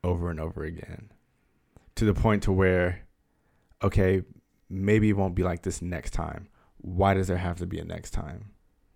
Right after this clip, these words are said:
I remember my buddy Kalechi, um, he made a song about this. I haven't heard it yet. And they wanted to release it at the height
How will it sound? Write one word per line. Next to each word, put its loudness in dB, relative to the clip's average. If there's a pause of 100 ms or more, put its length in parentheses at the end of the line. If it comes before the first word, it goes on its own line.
(1600)
I 0
remember 6
my 6
buddy 6
Kalechi, 0 (840)
um, -2 (300)
he 0
made 6
a 2
song 2
about 2
this. -4
I 2
haven't 2
heard 0
it -6
yet. -6 (680)
And 4
they 6
wanted 4
to 4
release 4
it 0
at -2
the -4
height 0